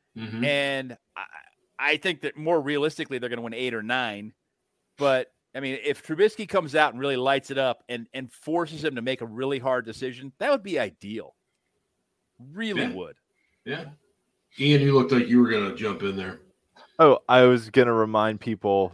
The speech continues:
Speaker 3: you know, what I always say when we talk about quarterback depth charts, that Landry Jones was number two on the quarterback depth chart going into the final preseason game
Speaker 2: Yeah.
Speaker 3: when he didn't play at all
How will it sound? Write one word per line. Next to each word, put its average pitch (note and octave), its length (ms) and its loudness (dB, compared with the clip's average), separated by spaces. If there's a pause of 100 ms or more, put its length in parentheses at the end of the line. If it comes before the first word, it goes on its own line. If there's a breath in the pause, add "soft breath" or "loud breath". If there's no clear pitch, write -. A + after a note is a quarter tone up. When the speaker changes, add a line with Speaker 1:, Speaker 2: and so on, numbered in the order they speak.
Speaker 3:
you G#2+ 140 -4
know, F#2+ 180 2 (120)
what G2+ 160 2
I G2 100 4
always G2+ 240 2
say G#2+ 160 0
when G2+ 80 2
we G2 80 -6
talk G2+ 240 0
about F#2+ 160 -2
quarterback G2 540 0
depth A2 220 0
charts, F2+ 440 -2
that F2+ 300 0 (260 soft breath)
Landry A#2+ 380 0
Jones A#2+ 400 0
was G#2+ 160 -4
number A2+ 260 -2
two D#3 460 4
on A#2 180 0
the A#2 80 -6
quarterback B2+ 640 2
depth A2+ 280 0
chart G#2+ 360 2 (280 soft breath)
going A#2+ 280 2
into C3+ 260 -2
the C3+ 140 2
final D#3 480 2
preseason F3+ 760 -2
game A#2 440 0 (160)
Speaker 2:
Yeah. G#2+ 320 -4
Speaker 3:
when C#3 180 4
he D#3 220 -6
didn't F3 460 2
play F3+ 360 4
at E3 160 2
all C#3 580 6